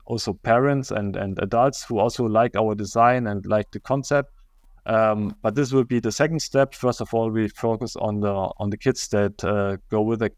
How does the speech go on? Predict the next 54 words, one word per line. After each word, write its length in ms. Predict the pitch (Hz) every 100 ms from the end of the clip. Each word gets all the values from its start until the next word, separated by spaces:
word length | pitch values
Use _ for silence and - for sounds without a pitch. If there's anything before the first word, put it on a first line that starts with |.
| - -
with 180 | 110
the 100 | 110
bike, 380 | 98 107 110 -
especially 400 | - 117 113 110
to 140 | - 101
school 440 | - 131 131 127
or 80 | 107
to 140 | 110
their 160 | 101 95
friends, 420 | - 120 120 -
and 140 | 107
we 40 | 107
want 160 | 107 107
to 60 |
motivate 460 | 110 123 113 110 110
them 160 | 110 101
to 120 | 101
go 160 | 110
with 180 | 110 107
our 180 | 107 107 -
cool 100 | 120
looking 300 | 113 - 104
bike. 400 | 104 117 123 - _ - - - - - _
Um, 680 | 113 110 110 110 110 107 98 _ _
and, 400 | 113 107 107 104 -
um, 400 | 107 104 98 95
yeah, 200 | 117 104 -
we, 220 | 107 98
we, 180 | 104 104 107 -
we, 520 | 107 104 101 104 101 104 _ _
we 120 | 110
are 80 | 104
also 180 | 123 -
sure 280 | 107 131 120
that, 180 | 110 - _
that 140 | 110 104 _ -
also 220 | 139 151
the 100 | 123
kids, 300 | - 156 -
not 120 | 135
only 200 | 127 123
the 80 | 120
parents, 540 | - 143 117 135 -
also 260 | - 117 113
the 80 | -
kids 340 | 131 135 -
will 140 | 117
like 260 | 110 123 127
our 180 | 117 110
bike. 320 | 117 123 127
It's 160 | 113 -
some 300 | - 123 117
kind 320 | 123 120 110
of 400 | 113 113 -